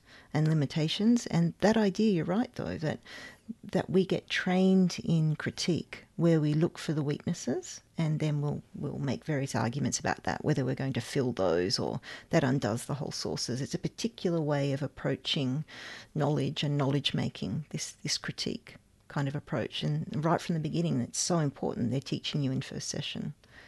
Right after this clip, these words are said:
Right? It's about that approach to knowledge. But in other courses, they approach knowledge quite differently and knowledge making differently, and they'll teach that from the very beginning, whether it's the scientific method or whatever it is.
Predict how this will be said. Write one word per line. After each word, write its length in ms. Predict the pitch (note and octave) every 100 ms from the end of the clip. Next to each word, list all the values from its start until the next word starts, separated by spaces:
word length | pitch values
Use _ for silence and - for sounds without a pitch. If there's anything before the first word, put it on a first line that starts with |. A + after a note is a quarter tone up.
| - - - - -
Right? 100 | A3+
It's 100 | -
about 220 | - -
that 160 | D3 -
approach 380 | - D3+ - -
to 100 | D#3+
knowledge. 400 | D#3+ C#3+ A2 -
But 140 | D#3
in 100 | D3
other 200 | A3+ A3+
courses, 640 | - C#3+ C#3 - E3 F#3+
they 180 | - -
approach 400 | - E3+ - -
knowledge 360 | F3 E3 - -
quite 200 | E3 -
differently 500 | D3+ - - D3+ C3
and 120 | C3+
knowledge 320 | C#3 C#3+ -
making 340 | - - D#3+ -
differently, 420 | F3+ - - C3+
and 100 | C#3+
they'll 100 | -
teach 340 | - - -
that 200 | F#3 -
from 160 | - D#3+
the 80 | C#3
very 180 | C#3+
beginning, 420 | - A2+ A2+ - -
whether 300 | - C3 G2
it's 280 | - - - - - -
the 80 | D#3
scientific 520 | - C3 - D3+ -
method 500 | C3 - - - -
or 160 | - C3+ -
whatever 280 | C#3+ B2+ B2
it 100 | -
is. 340 | - E3 -